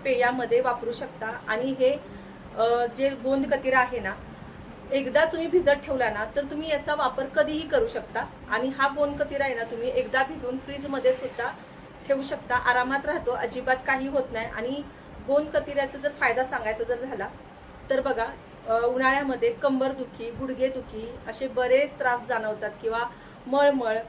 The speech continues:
किंवा उष्णतेचा दाह शरीरामध्ये होत असतो. मग अशा वेळेस आहे ना, गोंद कतिरा तुम्ही डायरेक्ट पाण्यामध्ये टाकून सुद्धा पिऊ शकता. अजिबात आहे ना याचा, अ, उलटा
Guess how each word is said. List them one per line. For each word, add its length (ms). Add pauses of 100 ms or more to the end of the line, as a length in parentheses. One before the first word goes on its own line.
(520)
किंवा 220
उष्णतेचा 640
दाह 340
शरीरामध्ये 600
होत 220
असतो. 440
मग 80
अशा 240
वेळेस 280
आहे 80
ना, 200 (120)
गोंद 240
कतिरा 340
तुम्ही 300 (480)
डायरेक्ट 360
पाण्यामध्ये 560
टाकून 400
सुद्धा 280
पिऊ 240
शकता. 320 (560)
अजिबात 640
आहे 100
ना 160
याचा, 400 (440)
अ, 220 (120)
उलटा 400